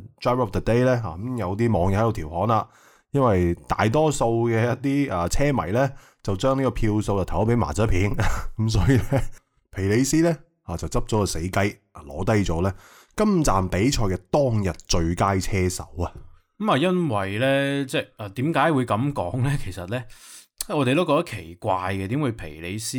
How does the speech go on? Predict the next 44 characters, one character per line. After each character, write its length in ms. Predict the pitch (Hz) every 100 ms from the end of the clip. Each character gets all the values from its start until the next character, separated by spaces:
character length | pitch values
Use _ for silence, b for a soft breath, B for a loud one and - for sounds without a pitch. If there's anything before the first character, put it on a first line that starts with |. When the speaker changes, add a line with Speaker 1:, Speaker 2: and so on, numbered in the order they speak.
| 117
Speaker 2:
啊 60 |
攞 180 | 95 104
最 240 | 113 92 98
佳 260 | 113 104
車 300 | 110 107 95
手 240 | 92 78 87
呢？ 60 | 147
因 80 |
為 80 | 226
呢 80 | 196
個， 180 | 180 143
呢 100 | 180
個 80 | 160
投 220 | 113 87
票 200 | 90 110
呢， 140 | 117 120 -
係 400 | 101 98 95 95
全 400 | 95 - 87 87
網 240 | 95 95 117
嘅 120 | 117
網 200 | 101 98
友 200 | 107 98
投 220 | 98 80 87
出 120 | 127
嚟 100 | 101 76
嘅。 100 | 87 B B B B B
噉 140 | 214
就 580 | 214 143 135 135 135 139
一 100 | 202 -
般 160 | 208
嚟 200 | 185 104
講， 260 | 98 110 147
就 100 | 139
係 160 | 107 98
如 120 | 101
果 160 | 135 151
當 180 | 165
日 40 | 127
有 120 | 110
位 100 | 143
車 220 | 139 135
手 220 | 123 95
啦， 180 | 120 127
成 160 | 123